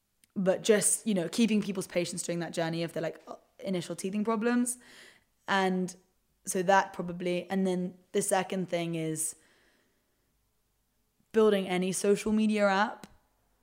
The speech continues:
when you're basing, you know, your product success is so based on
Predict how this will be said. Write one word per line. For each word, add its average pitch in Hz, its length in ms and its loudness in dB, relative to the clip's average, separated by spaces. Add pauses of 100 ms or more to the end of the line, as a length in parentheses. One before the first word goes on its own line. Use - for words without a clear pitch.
(460)
when 185 180 0
you're 170 200 -2 (140)
basing, 175 540 0 (560)
you 196 120 -4
know, 165 120 -2
your 170 280 -2
product - 440 -4
success - 560 -2
is 160 60 -4
so 170 240 2
based 160 440 -2
on 156 320 -4